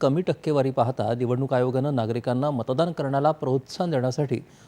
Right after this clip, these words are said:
सर्व प्रयत्न केले आहेत. दिव्यांगांना मतदान केंद्रापर्यंत पोहोचण्यास सहाय्य करण्यासाठी मुंबईत बेस्टच्या जवळपास सहाशे बसेस तैनात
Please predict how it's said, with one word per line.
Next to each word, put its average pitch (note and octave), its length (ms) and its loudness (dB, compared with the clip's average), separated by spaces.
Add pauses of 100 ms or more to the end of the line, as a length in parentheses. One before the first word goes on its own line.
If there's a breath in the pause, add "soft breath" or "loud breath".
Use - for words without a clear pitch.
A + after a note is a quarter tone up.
(280 loud breath)
सर्व D#3+ 260 2
प्रयत्न D#3 400 -2
केले D3 200 -2
आहेत. C#3 220 4 (420 loud breath)
दिव्यांगांना C3 640 2
मतदान B2 360 0
केंद्रापर्यंत A#2+ 640 -2
पोहोचण्यास B2+ 640 -2
सहाय्य B2+ 320 -2
करण्यासाठी C3+ 600 0 (380 loud breath)
मुंबईत C#3 400 2
बेस्टच्या B2+ 420 0
जवळपास C#3+ 500 0
सहाशे C#3+ 380 -2
बसेस E3 400 -4
तैनात A#2+ 240 0